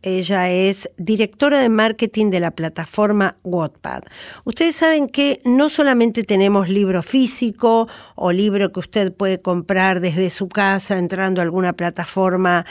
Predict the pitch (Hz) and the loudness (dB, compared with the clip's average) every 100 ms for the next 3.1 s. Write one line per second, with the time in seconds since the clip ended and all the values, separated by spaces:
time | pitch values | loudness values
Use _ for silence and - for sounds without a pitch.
0 | - - - 175 175 175 165 185 190 247 | -16 -16 -12 -6 -4 -4 -4 -4 0 -2
1 | - 190 170 226 214 185 208 220 - 175 | -2 -2 0 2 4 4 2 -2 -6 -8
2 | 170 160 170 196 190 190 175 - 185 160 | -6 -4 0 0 0 -2 -4 -6 -6 -6